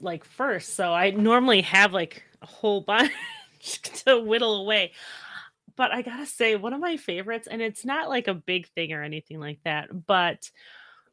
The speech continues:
one of my favorite lines is when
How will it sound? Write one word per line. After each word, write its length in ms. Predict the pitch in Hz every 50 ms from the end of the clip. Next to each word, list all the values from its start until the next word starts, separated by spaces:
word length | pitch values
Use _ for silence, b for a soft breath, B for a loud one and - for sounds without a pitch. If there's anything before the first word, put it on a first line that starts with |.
| _ _ _ _
one 280 | - 208 202 202 247 254
of 80 | 294 302
my 200 | 277 262 247 226
favorite 340 | 220 208 190 185 185 170
lines 580 | 170 175 165 160 160 160 160 160 165 160 - - - -
is 920 | - 185 180 170 160 160 151 147 151 156 147 117 - - - - - - - _ _ _ _ _ _ _ _ _ _
when 720 | - 196 170 190 190 190 185 185 185 185 180 175 180 175 -